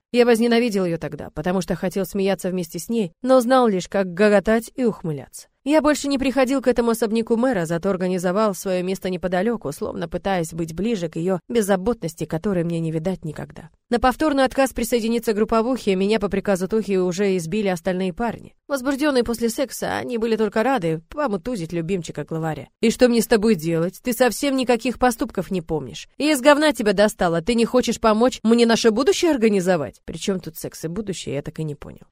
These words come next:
Как раз в этот момент, когда Снежана уже пыталась натянуть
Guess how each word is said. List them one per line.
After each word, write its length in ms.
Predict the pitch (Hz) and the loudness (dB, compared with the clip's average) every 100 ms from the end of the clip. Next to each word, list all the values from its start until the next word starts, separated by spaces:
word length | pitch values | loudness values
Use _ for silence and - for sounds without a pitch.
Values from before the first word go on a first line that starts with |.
| _ | _
Как 200 | 247 233 | 0 4
раз 200 | 262 247 | 4 4
в 20 | |
этот 220 | 233 233 | 2 2
момент, 400 | 233 226 285 240 | 2 2 0 -2
когда 260 | 202 180 190 | -2 0 0
Снежана 520 | 214 196 214 208 196 | 0 0 2 2 2
уже 180 | 180 196 | 0 -2
пыталась 480 | 185 214 202 190 202 | -2 0 2 0 -2
натянуть 480 | 185 202 208 196 | -4 -2 -2 -2